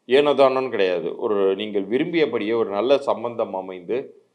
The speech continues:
உங்கள் மகனோ மகளோ நல்லபடியாக அந்த திருமண வாழ்க்கை பந்தத்துக்குள்ளாரே என்ன, அவங்க போக போறதை நீங்க பார்ப்பீங்க. அதே மாதிரி இவ்வளோ நாள் வராத பணங்கள்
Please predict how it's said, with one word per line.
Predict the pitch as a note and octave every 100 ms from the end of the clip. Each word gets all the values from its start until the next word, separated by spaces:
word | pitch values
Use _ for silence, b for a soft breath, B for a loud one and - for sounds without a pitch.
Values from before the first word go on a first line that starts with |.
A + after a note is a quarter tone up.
| _ _
உங்கள் | G#2+ G2+ F#2+
மகனோ | G#2 A2 B2 A#2+
மகளோ | G2+ F#2+ G2+ G#2
நல்லபடியாக | F#2+ G2+ - C3 A#2 G2+ F#2+ G2 G2+ -
அந்த | - F2+
திருமண | F2 A2+ A2 G#2+
வாழ்க்கை | F#2+ F#2 F#2 F#2+
பந்தத்துக்குள்ளாரே | F2+ F2+ F#2+ G2 F#2+ F#2+ F2+ F2+ G2
என்ன, | F2+ F#2 F#2+ _ _ _ F#2
அவங்க | F#2+ F2+ F2
போக | F2 G#2+ G#2
போறதை | G2 F#2 G2+
நீங்க | F#2+ E2+ F2
பார்ப்பீங்க. | F2+ F2+ F2+ A2 - _ _
அதே | - D3 F3+
மாதிரி | E3 D3+ D#3+ F3+
இவ்வளோ | E3 F3 E3+
நாள் | F#3 E3+
வராத | A#2 C#3+ G3 A3 A3
பணங்கள் | - D3 C#3 B2+